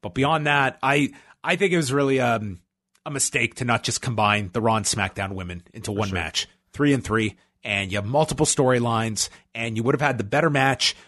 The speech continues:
Speaker 1: more
Speaker 2: Contenders.
Speaker 1: potential outcomes. Like, you could argue that Shayna, maybe something happens and a SmackDown woman wins. You could go a different way or just have Shayna dominate. But I think that would have been a way more compelling match.
Speaker 2: Absolutely agreed.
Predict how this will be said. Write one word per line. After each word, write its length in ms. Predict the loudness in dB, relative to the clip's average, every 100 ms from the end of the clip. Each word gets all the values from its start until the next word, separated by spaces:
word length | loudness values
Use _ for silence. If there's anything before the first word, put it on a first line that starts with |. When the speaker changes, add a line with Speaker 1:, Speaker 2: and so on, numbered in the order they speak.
| _
Speaker 1:
more 520 | 0 2 4 4 2 -4 -20 _
Speaker 2:
Contenders. 460 | -6 -2 0 0 0
Speaker 1:
potential 340 | 0 2 2
outcomes. 640 | 2 2 2 2 2 0 2
Like, 200 | 0 0
you 80 | 0
could 240 | 0 0 0
argue 380 | 2 4 2
that 240 | 4 2 0 -14 -2
Shayna, 560 | 2 4 4 4 2
maybe 380 | 0 0 0 -2 _ -4
something 320 | -2 0 0
happens 460 | 2 2 2 2
and 120 | 0 0
a 40 |
SmackDown 520 | 0 0 2 2 2
woman 300 | 2 0 0
wins. 340 | -2 -2 -2 -4
You 60 |
could 100 | -2
go 180 | 2 2
a 60 | 4
different 300 | 2 -2 0
way 300 | 2 2 2
or 180 | 2 2
just 160 | 2
have 100 | 0
Shayna 380 | 0 0 -2 0
dominate. 500 | 2 2 -2 -6 -10 -20 _
But 220 | -6 -6 -4
I 80 |
think 160 | -4 0
that 140 | 2
would 80 | 2
have 80 | 2
been 340 | 0 0 -6 -12 _ _ _ -14
a 60 | -4
way 200 | -2 0
more 300 | 2 0 0
compelling 440 | -6 -6 -6 -6
match. 320 | -12 -10 -10 _ _ _ _ _ _ _ -2
Speaker 2:
Absolutely 520 | 2 2 0 0 2
agreed. 500 | 2 0 -2 -2 -4